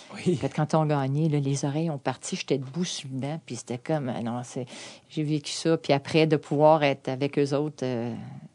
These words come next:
Speaker 2: tu sais, aller les voir, puis, euh, de partager
Speaker 1: Oui, parce
Speaker 2: ça.
Speaker 1: que je pense que t'es allé sur la glace
Speaker 2: Ouais,
Speaker 1: assez
Speaker 2: c'est
Speaker 1: rapidement.
Speaker 2: ça, ouais. Puis même à Sochi, tu sais, c'était le coach qui était là, il, euh, tu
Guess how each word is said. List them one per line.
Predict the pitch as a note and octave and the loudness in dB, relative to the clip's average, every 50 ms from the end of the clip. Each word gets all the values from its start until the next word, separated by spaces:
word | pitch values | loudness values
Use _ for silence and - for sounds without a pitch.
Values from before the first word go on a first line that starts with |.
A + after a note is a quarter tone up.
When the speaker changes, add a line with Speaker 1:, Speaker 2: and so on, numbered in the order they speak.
| _ _ _ _ _ - | _ _ _ _ _ -14
Speaker 2:
tu | - | -6
sais, | - C#3+ | -4 -4
aller | C#3 B2+ C#3 | -2 -2 -2
les | C#3 C#3+ C#3+ | 0 -2 -2
voir, | C3+ C#3 C3 C3+ C3+ C3 - | -2 -2 -4 -4 -4 -6 -8
puis, | - - - F#2+ G2+ | -12 -10 -8 -6 -6
euh, | A2+ A2 G#2 G2+ - - - - _ - | -6 -6 -8 -8 -10 -14 -18 -20 _ -16
de | - | -16
partager | - - - - - | -14 -12 -8 0 6
Speaker 1:
Oui, | C#3 D#3 E3 D#3 | 8 10 10 8
parce | C3 C3+ A#2+ | 8 4 2
Speaker 2:
ça. | - | 4
Speaker 1:
que | C#3 C3 B2+ | 4 4 4
je | B2 | 2
pense | - C#3+ C#3+ - | 2 0 0 0
que | D3 | -2
t'es | A#2 B2 A#2 A#2+ | -4 -4 -2 -2
allé | A#2 A#2+ | -2 -4
sur | A#2+ - C3 | -4 -4 -6
la | C#3+ | -4
glace | B2+ B2 C3 C#3+ | 0 0 0 0
Speaker 2:
Ouais, | C#3+ | 0
Speaker 1:
assez | C3 C#3 | -2 -2
Speaker 2:
c'est | - B2+ | -2 -2
Speaker 1:
rapidement. | B2+ A#2+ - B2 B2 C3+ F3 G#3 - | -2 0 0 0 0 0 0 -2 -6
Speaker 2:
ça, | D3 | -10
ouais. | C#3 C3 C3 | -10 -10 -8
Puis | - - F3+ | -2 2 4
même | F#3+ A3+ A#3+ | 4 6 6
à | G3+ F3 | 4 4
Sochi, | - - D3 C3+ - - - G#3 | 2 0 -2 -2 -2 -4 -6 -6
tu | G#3 - | -6 -6
sais, | B3+ | -8
c'était | B3 - - - D#3+ C#3+ C3+ C3 B2+ - - - - - - - - - - | -10 -8 -2 -2 0 0 0 -4 -8 -10 -14 -16 -16 -16 -16 -20 -20 -10 -4
le | D3 D3+ | -2 -2
coach | C#3+ C#3+ F3+ F#3+ G#3 G3+ - | 2 4 6 4 4 4 2
qui | - | -4
était | C#3+ - B2+ B2+ | -2 0 0 0
là, | C#3+ - | 2 2
il, | D#3+ C#3 - D#2+ - - - - A2+ A2+ - - | 0 0 -2 -4 -6 -6 -4 -6 -6 -6 -4 -4
euh, | C3 B2+ A#2+ A#2+ A#2+ | -4 -2 -2 -2 -4
tu | - | -6